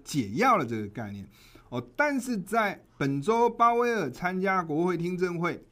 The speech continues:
他所表达这个论述哦，反倒是用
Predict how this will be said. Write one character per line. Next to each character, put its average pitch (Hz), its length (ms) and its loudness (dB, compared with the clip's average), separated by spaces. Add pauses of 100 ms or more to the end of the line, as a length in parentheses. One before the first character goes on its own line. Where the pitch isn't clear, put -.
(280)
他 220 180 0
所 190 200 2
表 135 340 -2
达 131 240 -2
这 180 100 2
个 180 120 2
论 175 260 4
述 165 220 0
哦， - 120 -4 (280)
反 170 360 6
倒 262 280 8
是 208 320 -2
用 202 280 6